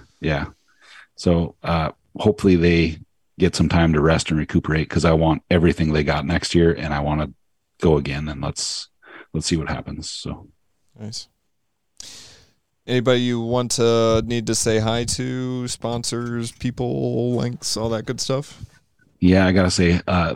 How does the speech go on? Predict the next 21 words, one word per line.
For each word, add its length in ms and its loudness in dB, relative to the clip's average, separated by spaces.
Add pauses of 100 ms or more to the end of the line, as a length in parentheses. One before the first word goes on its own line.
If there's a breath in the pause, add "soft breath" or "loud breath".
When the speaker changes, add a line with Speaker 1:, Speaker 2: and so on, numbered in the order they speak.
Speaker 1:
big 160 2
thanks 280 2
to 80 0
Viking. 360 0
They're 160 4
the 120 4
reason 260 4
the 40 4
car 220 2
is 80 -2
purple. 380 2 (100)
Viking 320 2
Performance 720 0 (180)
are 120 -2
responsible 480 -2
for 140 -2
the 80 -2
shocks 300 -4
on 120 -4
the 60 -12
car. 400 -2